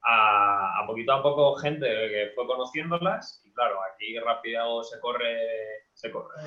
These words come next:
<clears throat> la voz y, y yo creo que para estas cien plazas y, por supuesto, pues,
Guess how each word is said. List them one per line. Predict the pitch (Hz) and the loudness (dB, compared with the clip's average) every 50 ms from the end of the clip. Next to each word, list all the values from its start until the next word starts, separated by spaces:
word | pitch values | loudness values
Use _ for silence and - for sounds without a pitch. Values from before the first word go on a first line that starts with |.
| 147 - - | -10 -4 0
<clears throat> | - 202 196 175 165 | 2 2 4 4 4
la | 151 139 135 | 4 4 4
voz | 156 190 - - - - _ _ _ _ _ _ - | 4 2 2 0 -4 -10 _ _ _ _ _ _ -2
y, | 127 127 123 117 113 110 110 110 104 104 101 98 98 98 - 95 101 107 104 | 0 2 2 2 2 2 0 0 -2 -2 -4 -4 -6 -10 -12 -14 -12 -12 -10
y | 104 | -6
yo | 110 113 113 | -6 -6 -6
creo | - 123 117 120 127 127 127 | -4 0 0 2 2 0 0
que | 131 127 120 120 113 110 | 2 0 2 2 0 0
para | - 110 107 104 104 | -2 -2 -2 -2 -4
estas | 104 - - 104 104 - - | -6 -4 -4 -4 -4 -6 -4
cien | - 120 117 117 | -4 -4 -4 -4
plazas | 117 117 123 123 - - 156 160 - - - - _ _ _ | -4 -2 -2 -2 0 0 -2 -2 -4 -8 -14 -20 _ _ _
y, | - 113 110 110 104 101 101 101 101 98 98 95 _ _ _ | -12 -10 -6 -6 -4 -4 -4 -6 -8 -10 -14 -18 _ _ _
por | - 107 104 | -10 -10 -10
supuesto, | - 104 101 101 104 104 - 110 104 | -10 -10 -8 -6 -6 -6 -6 -8 -8
pues, | 104 107 104 | -6 -8 -6